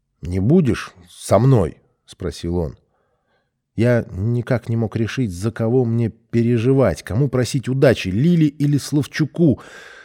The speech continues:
"Прогнать ей его или поцеловать", — решал я, словно что-то зависело от моего решения. "Что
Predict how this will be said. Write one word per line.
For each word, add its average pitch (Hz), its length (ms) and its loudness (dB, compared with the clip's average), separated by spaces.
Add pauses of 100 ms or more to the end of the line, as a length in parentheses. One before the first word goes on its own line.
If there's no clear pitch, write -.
(1120)
"Прогнать 92 640 -4
ей 117 200 -2
его 104 360 -2
или 104 260 -6
поцеловать", — 110 1000 0
решал 90 460 -6
я, 92 280 -2
словно 110 420 -4
что-то - 460 -4
зависело 107 500 -4
от 98 140 -6
моего 101 340 -2
решения. 98 640 -2 (880)
"Что - 680 0